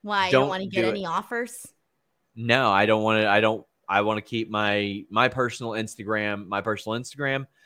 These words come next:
Speaker 2: Um, if there's a message that needs to get to me through Fightful, Kyler will let me know. Uh, Aziz says,
Speaker 1: Fancy.
Speaker 2: <sighs> I just, I don't
Speaker 1: You're,
Speaker 2: like
Speaker 1: like, so off limits. You're like, "Do not contact me on it."
Speaker 2: Muted.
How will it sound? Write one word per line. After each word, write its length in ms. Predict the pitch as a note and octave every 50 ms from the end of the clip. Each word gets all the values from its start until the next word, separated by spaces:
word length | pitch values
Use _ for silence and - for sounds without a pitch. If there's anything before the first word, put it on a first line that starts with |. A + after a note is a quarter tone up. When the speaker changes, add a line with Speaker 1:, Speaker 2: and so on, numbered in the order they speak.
| _ _ _ _
Speaker 2:
Um, 240 | B2 A2+ A2 A2+ B2 -
if 180 | D#3 C3+ -
there's 200 | - C#3+ C3+ A#2+
a 60 | C3
message 480 | B2+ B2+ B2+ C3+ C3 - G3 E3+ D3+ C3+
that 180 | C#3 C#3+ - -
needs 400 | A#2 A#2+ A#2 C3 C#3+ C#3+ - -
to 80 | F3+
get 240 | D#3 D3+ E3 - -
to 100 | - F3
me 140 | E3+ E3+ F3 F3+
through 180 | F3+ F3+ F3
Fightful, 460 | F3 - F3 E3+ D#3+ - - F3+ F3 _
Kyler 340 | - - D#3 D3+ D#3 D#3 D3
will 120 | D3+ C#3+
let 140 | C#3+ C3+ -
me 120 | B2+ A#2+
know. 260 | G#2+ F#2+ E2+ D#2 D2+ _ _ _ _ _ _ _ _ _ _ _ _ _ _ _ _ _ _ _ _ _
Uh, 240 | A2+ G#2+ G#2+ G#2+ A2 - -
Aziz 420 | C3 C#3+ C3 F3 F3+ D#3+ D3+ -
says, 240 | E3+ D3 C3+ A#2 -
Speaker 1:
Fancy. 1000 | - E3+ F#3 A3+ A#3 G#3+ G#3 - - G#3 A3+ C4 A3+ G3+ A3 C4 D#4+ D4 - _ _ _ _ _ _ _ _
Speaker 2:
<sighs> 360 | _ _ _ _ _ _ -
I 540 | - - A2+ - _ _ _ _ _ - - -
just, 260 | - - F#2 - - _ _ _ -
I 100 | E2 F#2+
don't 220 | G2 F2+ G2+ G2
Speaker 1:
You're, 80 | - -
Speaker 2:
like 140 | A2 - D4
Speaker 1:
like, 140 | D4 - -
so 240 | - - D4+ D#4 - -
off 280 | C#4+ C#4+ D4 C#4+ -
limits. 380 | B3 A#3+ B3 C4+ A#3+ G#3+ G#3+ B3+
You're 120 | B3+ B3
like, 220 | A3+ A3 A#3 G#3+ A3
"Do 100 | B3+ C4
not 300 | B3+ C4 B3 A#3+ A#3 A#3+
contact 520 | B3 B3 B3 A#3+ B3 - B3+ B3 A#3 -
me 140 | A#3 A3+ A3
on 180 | A3 A3 G3
it." 20 | G3+
Speaker 2:
Muted. 580 | G#3 G#3 G#3 G#3+ G#3+ G3 F3+ F3 E3+ D#3+ D#3